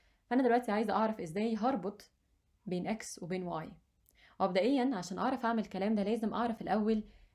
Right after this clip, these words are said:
ماهية إكس وماهية واي. ثانيًا لازم أعرف هل أصلًا ينفع يرتبطوا ببعض أو لأ، and sure they can. ثالثًا لازم أسأل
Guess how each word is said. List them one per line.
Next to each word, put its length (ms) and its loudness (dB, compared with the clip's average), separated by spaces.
ماهية 520 0
إكس 460 -8
وماهية 540 -2
واي. 260 -2
ثانيًا 340 6
لازم 500 4
أعرف 360 4
هل 240 -2
أصلًا 440 -4
ينفع 440 0
يرتبطوا 580 2
ببعض 400 4
أو 80 0
لأ، 300 -2
and 60 -10
sure 300 -4
they 220 2
can. 200 2
ثالثًا 320 2
لازم 420 4
أسأل 460 -4